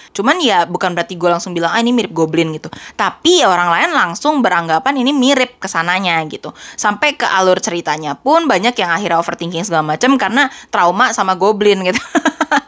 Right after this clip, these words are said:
Cuman ya, ya itu ya, akhirnya, eh, skeptis gitu. Jadi dari episode pertama empat setengah persen, episode keduanya langsung turun ke tiga persenan gitu.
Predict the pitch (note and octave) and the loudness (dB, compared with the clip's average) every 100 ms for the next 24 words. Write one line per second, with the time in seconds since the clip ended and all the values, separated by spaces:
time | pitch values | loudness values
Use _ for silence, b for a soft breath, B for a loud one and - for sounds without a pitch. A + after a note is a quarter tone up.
0 | B C#5 D5 E4 A#3+ F4+ E4 A#3 A#3 C#4+ | B -8 -8 -6 -2 0 4 4 4 2
1 | D#4 A3+ G#3+ A3 D4+ C4 - - E3+ E3 | 2 2 2 2 2 0 -6 -10 -6 -6
2 | - - G3 - G#3+ E3+ D3+ D3+ F3 B3+ | -6 -8 -6 -4 -6 -6 -6 -2 2 4
3 | A#3 F#3+ F#3 G3 G3 F#3+ F3+ F#3 F#3 F#3 | 4 4 2 0 -2 0 2 2 0 -2
4 | F3+ - F3 E3+ C#4+ - C#4 C4 A3+ F#3+ | -4 -2 -2 0 -2 0 2 2 0 -2
5 | G3 F3 E3+ G3+ F#3+ F#3+ F3 A#3 B3+ B3 | -2 0 0 0 -2 -4 -2 0 0 -2
6 | A3+ G3+ - A3+ G#3+ G#3+ G3+ F#3+ E3+ D#3 | -2 -2 0 -2 0 0 -2 -2 -4 -6